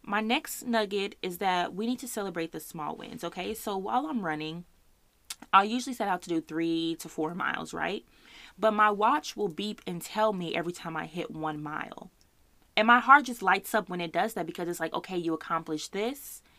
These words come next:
and you can celebrate this small win, because that little, little boost of serotonin is gonna get you to, you know, like, your end goal. So as you're on your journey, celebrate your small accomplishments.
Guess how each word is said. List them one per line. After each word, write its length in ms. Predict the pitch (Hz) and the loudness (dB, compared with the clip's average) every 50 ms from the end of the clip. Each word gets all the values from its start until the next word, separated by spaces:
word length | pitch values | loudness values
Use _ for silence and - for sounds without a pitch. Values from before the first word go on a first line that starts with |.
| - - - - - - - | -20 -20 -20 -18 -18 -2 0
and 120 | 190 190 190 | 0 2 2
you 80 | 226 | -2
can 100 | - 185 | -2 -4
celebrate 500 | 180 - 233 240 277 262 247 247 247 240 | 0 2 2 4 4 2 0 0 0 0
this 160 | - 233 226 | -2 -2 -2
small 440 | - - 208 202 190 190 185 185 180 | -2 -4 -2 0 4 4 4 4 2
win, 480 | 165 165 160 160 160 160 160 165 175 - - _ - - _ - - - _ _ _ _ _ _ _ _ _ _ _ _ _ _ 170 | 0 -2 -4 -4 -4 -6 -6 -8 -12 -14 -18 _ -20 -20 _ -20 -20 -20 _ _ _ _ _ _ _ _ _ _ _ _ _ _ -6
because 400 | 170 226 - 220 220 208 190 170 | -6 -4 -2 0 -2 -2 0 4
that 460 | 214 214 220 240 240 240 233 - - | 6 8 10 10 10 8 6 0 -6
little, 880 | 196 185 208 220 220 214 208 202 202 202 202 202 196 190 - - - - _ _ _ _ _ _ _ _ _ _ _ - _ _ _ _ | -4 0 2 4 4 6 6 6 4 4 2 0 0 -2 -4 -6 -8 -14 _ _ _ _ _ _ _ _ _ _ _ -20 _ _ _ _
little 320 | - 208 208 262 262 262 226 | -4 0 0 2 2 2 0
boost 300 | 185 196 240 262 247 - | 2 2 0 0 0 -2
of 80 | 208 | -8
serotonin 580 | - - 262 233 220 220 - 226 208 202 190 190 | -4 0 2 2 2 2 0 -2 -2 -2 -2 -4
is 100 | 180 180 | -4 -4
gonna 180 | 185 180 180 | -2 -2 -2
get 400 | 175 - 190 208 202 - - - | -2 -2 -2 -2 -2 -2 -6 -4
you 260 | 214 196 185 185 180 180 | -2 -2 0 0 0 -2
to, 520 | - - - 202 190 185 180 180 175 165 | -4 -4 -4 -4 -2 0 0 0 0 0
you 160 | 170 170 190 196 | 0 -2 -4 -2
know, 140 | 185 175 | -2 -2
like, 180 | 165 165 160 - | -2 -2 -4 -4
your 260 | 175 170 170 165 - - _ | -2 0 0 0 -2 -4 _
end 300 | - 185 180 170 170 - | -4 -4 -4 -4 -6 -6
goal. 360 | - - - - - 175 - - - - - | -6 -6 -6 -6 -8 -10 -12 -14 -18 -18 -16
So 160 | - - 226 220 | -4 2 4 4
as 220 | - 226 262 269 | 4 4 2 0
you're 100 | 285 269 | 0 2
on 220 | 240 214 226 214 | 2 2 2 2
your 120 | 196 185 175 | 0 -2 -2
journey, 680 | 170 - 214 240 285 277 233 180 165 165 165 170 185 - _ _ _ _ _ _ _ - - - | -2 2 4 4 4 4 2 0 -2 -4 -6 -6 -8 -12 _ _ _ _ _ _ _ -20 -20 -16
celebrate 560 | - - - 262 285 330 294 247 277 254 - | -10 -2 0 2 2 4 2 2 0 0 -2
your 100 | - 196 | -2 -4
small 300 | 190 - - 180 165 160 | -6 -6 -6 -4 -4 -4
accomplishments. 840 | 160 - - - 151 143 151 - - - - - - - - - | -4 -6 -8 -10 -10 -10 -10 -10 -12 -12 -10 -10 -12 -12 -12 -14